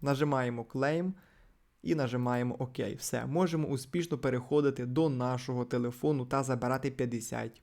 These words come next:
поінтів. Наступною дією, щоб забрати наших п'ятдесят поінтів, ми нажимаємо хрестик. Далі ми оновлюємо це завдання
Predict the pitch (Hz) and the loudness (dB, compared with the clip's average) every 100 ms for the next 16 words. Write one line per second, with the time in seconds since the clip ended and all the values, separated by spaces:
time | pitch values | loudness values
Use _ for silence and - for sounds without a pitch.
0 | - 139 120 113 - - 127 127 170 160 | 2 4 4 0 -6 -2 -2 2 0 4
1 | 143 131 127 120 117 127 127 - 143 135 | 4 4 4 4 6 4 2 2 4 4
2 | 123 135 131 131 135 127 - - 135 135 | 6 6 6 4 6 4 2 -2 2 2
3 | 160 165 - 147 127 127 156 147 170 139 | 4 2 2 4 4 4 2 4 6 6
4 | 123 127 123 110 107 127 - 127 120 117 | 4 2 2 0 -4 -6 0 4 4 2
5 | 160 175 - _ _ 135 147 143 123 117 | -2 -2 -8 _ _ 2 6 8 6 4
6 | 139 143 135 165 160 139 123 123 123 127 | 4 4 6 6 8 8 6 4 4 4
7 | 139 147 _ - - 139 127 135 123 135 | 2 -2 _ -2 4 6 6 4 4 4
8 | 139 135 | 2 -2